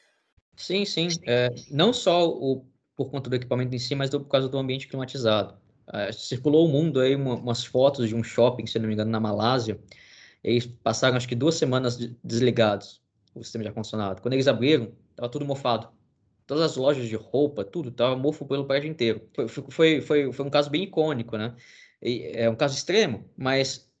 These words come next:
será que esses ambientes que nós tivemos aí, que ficaram parados durante um mês,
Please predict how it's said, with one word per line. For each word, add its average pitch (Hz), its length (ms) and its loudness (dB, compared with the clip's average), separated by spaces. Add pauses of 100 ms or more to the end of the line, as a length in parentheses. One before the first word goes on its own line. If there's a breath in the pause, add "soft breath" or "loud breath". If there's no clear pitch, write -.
(120)
será 185 240 -2
que 233 140 -4
esses 170 360 4
ambientes 139 340 0
que 143 140 -8
nós 123 260 -4
tivemos 120 580 0
aí, 107 280 2
que - 120 -18
ficaram 120 320 -2
parados 117 320 0
durante 117 240 -6
um 156 100 -4
mês, 120 540 -2